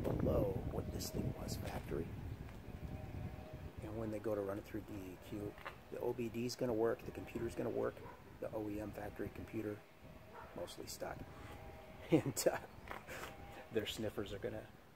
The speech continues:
they're gonna have a, uh, a cleaner report than what this thing was producing when it was new. We're gonna improve its fuel economy, we're gonna improve its power, and we're gonna improve its emissions by throwing a nineteen sixty-nine big block engine in it.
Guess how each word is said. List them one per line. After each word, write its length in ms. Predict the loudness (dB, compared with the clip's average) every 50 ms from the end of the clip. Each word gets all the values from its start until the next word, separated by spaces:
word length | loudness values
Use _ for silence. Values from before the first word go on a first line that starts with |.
| -18 -12 -2 0
they're 120 | 2 4
gonna 220 | 4 4 4 4
have 240 | 4 2 2 2 2
a, 220 | 0 0 0 0 -2
uh, 360 | -2 -2 -2 -4 -6 -6 -8
a 20 | -8
cleaner 420 | -6 -4 -2 0 2 2 4 4
report 420 | 2 2 0 0 2 2 2 2 0 -2
than 120 | -4 -2 -2
what 140 | -2 -2 -2
this 140 | -4 -4 -4
thing 180 | -4 -4 -4
was 100 | -4 -4
producing 520 | -6 -8 -10 -8 -6 -6 -6 -6 -6 -8 -8 -10 -12 -14 -12 -6 -2
when 120 | -2 -2
it 100 | 0 0
was 200 | -2 -2 0 2
new. 160 | 2 2 0 0 -4 -12 -16 -16 -16 -18 -18 -18 -18 -18 -18 -10 -6
We're 100 | -4 -2
gonna 160 | 0 0 0 0
improve 340 | -2 -2 2 2 2 4
its 240 | 4 2 0 -2 -8 -10 -12 -10
fuel 220 | -4 -2 0 0 0
economy, 380 | -2 -4 -6 -8 -8 -8 -4 0
we're 80 | 0 2
gonna 220 | 2 2 2 0 -2
improve 400 | -4 -2 2 6 6 6 6 6
its 140 | 2 0
power, 380 | -2 -6 -4 -2 -2 0 -2 -2 -4 -8 -16 -18 -18 -18 -18 -16 -10 -6
and 160 | -4 -2 0 0
we're 80 | 2
gonna 140 | 2 2 2
improve 360 | 0 -2 -2 0 0 0 0
its 140 | 0 -2 -2
emissions 540 | -2 0 0 0 0 -2 -6 -10 -10 -12 -12 -14 -16 -18 -18 -18 -18 -18 -18 -10 -6
by 80 | -6 -4
throwing 280 | -2 0 0 2 2
a 40 | 2
nineteen 340 | 0 0 0 -2 -2 -4 -4
sixty-nine 600 | -4 -4 -6 -6 -6 -4 -4 -2 -2 -2 -2 -2
big 180 | -2 -4 -4 -2
block 280 | 0 0 0 0 0 -4
engine 200 | -8 -8 -8 -8
in 140 | -8 -10
it. 100 | -10 -12